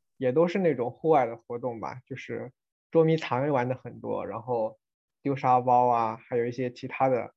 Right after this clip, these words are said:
打弹珠什么的。另外还有就是我记得很清楚，就是当时我们那有一个年纪比较大的人，叫，小名叫东东吧，然后那些老师就叫我们叫冬瓜军团。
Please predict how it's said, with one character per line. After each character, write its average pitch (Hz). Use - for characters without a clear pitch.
打 117
弹 135
珠 139
什 131
么 -
的。 -
另 170
外 170
还 160
有 147
就 156
是 160
我 135
记 151
得 156
很 -
清 156
楚， 143
就 139
是 131
当 175
时 175
我 135
们 123
那 151
有 127
一 131
个 147
年 135
纪 147
比 123
较 123
大 135
的 113
人， 113
叫， 131
小 113
名 127
叫 139
东 147
东 151
吧， 131
然 131
后 131
那 156
些 147
老 117
师 -
就 139
叫 135
我 113
们 117
叫 123
冬 139
瓜 139
军 135
团。 -